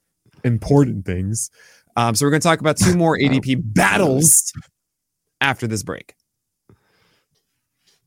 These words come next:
Speaker 2: The final two battles of the evening, uh, will take us outside of the top one hundred A D P now. Battle number six, we've got the lefties and the injured guys.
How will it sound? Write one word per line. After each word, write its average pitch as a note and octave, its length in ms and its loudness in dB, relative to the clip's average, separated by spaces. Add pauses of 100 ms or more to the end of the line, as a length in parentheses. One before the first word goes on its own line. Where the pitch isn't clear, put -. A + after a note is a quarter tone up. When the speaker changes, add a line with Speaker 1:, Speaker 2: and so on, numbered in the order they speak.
(240)
Speaker 2:
The D3 80 6
final G3 480 4
two A#3+ 300 6
battles C#3+ 1000 0 (280)
of A#2 120 -2
the B2 140 2
evening, C#3 600 2 (1160)
uh, A2+ 280 0
will B2 100 2
take D3+ 180 4
us C3 120 2
outside D3 400 2
of C#3+ 40 -2
the C3+ 80 0
top - 260 2
one A#2+ 160 2
hundred B2+ 400 2
A C3 120 2
D A#2 140 2
P C3 260 2
now. G#2+ 240 2
Battle C#3+ 540 2 (540)
number C#3+ 200 4
six, - 440 -2
we've C3 120 2
got D3 180 2
the C#3 60 2
lefties D3+ 560 4
and C3 100 6
the C3 140 6
injured D3+ 320 6
guys. G#2 640 -2